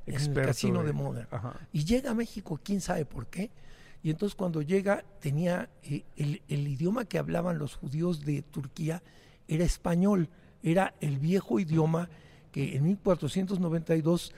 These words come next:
Speaker 1: cuando nos expulsaron de España, guardamos. Entonces él hablaba un idioma muy chistoso, "Moza más fermosa no vive en la frontera que la moza de la Finojosa". Así, ¿no? Pare-, era, pero parecido al español.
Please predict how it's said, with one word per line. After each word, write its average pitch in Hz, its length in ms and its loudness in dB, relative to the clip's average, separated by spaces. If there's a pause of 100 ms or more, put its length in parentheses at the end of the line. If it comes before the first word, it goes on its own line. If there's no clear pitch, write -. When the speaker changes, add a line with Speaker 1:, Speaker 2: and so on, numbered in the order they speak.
(340)
Speaker 1:
cuando 151 240 4
nos 185 180 2
expulsaron 190 640 4
de 208 80 4
España, 185 400 4
guardamos. 202 680 0 (340)
Entonces 214 340 0
él 262 80 2
hablaba 214 400 0
un 214 440 2
idioma 190 360 2
muy 185 180 4
chistoso, - 680 -4 (380)
"Moza 190 320 4
más 180 220 4
fermosa 170 440 4
no 165 140 2
vive 160 220 0
en 156 80 0
la 151 80 2
frontera 156 480 -2
que - 120 -8
la - 120 -4
moza 160 320 -6
de - 100 -10
la - 100 -10
Finojosa". - 600 -10 (300)
Así, - 220 -4
¿no? 226 200 2
Pare-, 233 240 -2 (180)
era, 247 260 4
pero 175 200 8
parecido 156 420 6
al 190 60 6
español. 208 480 2